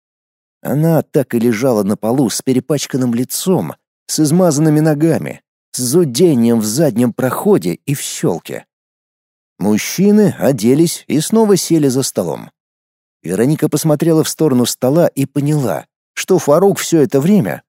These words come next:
пока его приятели насиловали ее, сидел на стуле и онанировал, и успел кончить второй раз за это короткое время. Его член и рука были в сперме.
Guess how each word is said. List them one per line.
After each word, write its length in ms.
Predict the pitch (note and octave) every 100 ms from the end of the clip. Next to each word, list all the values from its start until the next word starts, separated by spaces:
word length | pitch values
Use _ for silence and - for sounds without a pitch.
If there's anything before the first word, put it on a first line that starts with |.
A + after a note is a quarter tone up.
| -
пока 260 | F2 D3
его 180 | B2+ A2+
приятели 520 | A2+ C#3+ C#3+ - B2
насиловали 640 | C#3 D#3+ - C3+ F#2 F#2 G2
ее, 340 | C3 F#3+ F3+ - _ _
сидел 420 | - - G3 G#3 G3+
на 120 | G3+
стуле 460 | - - E3+ F2 -
и 120 | C3+
онанировал, 760 | E3+ F3+ G3 G#3+ G#3+ D3 F2+ - _ _
и 100 | -
успел 480 | C3+ E3 - G#3 G3+
кончить 580 | - A#3 A3 C#3 - -
второй 360 | - F3 F3 A#2+
раз 260 | F#3 C#3+
за 220 | - D#3+
это 280 | E3+ F#3 D#3
короткое 520 | C#3+ D3 C#3+ - E3+
время. 400 | F#3 D3+ D#2 A#1 - _ _ _ -
Его 300 | E2+ G#2 A2+
член 400 | - D3 C#3+ A2
и 40 |
рука 360 | A2 A#2 F3 C3
были 240 | D3+ D#3+
в 80 | E3
сперме. 600 | - G3 D#3+ F2 C2+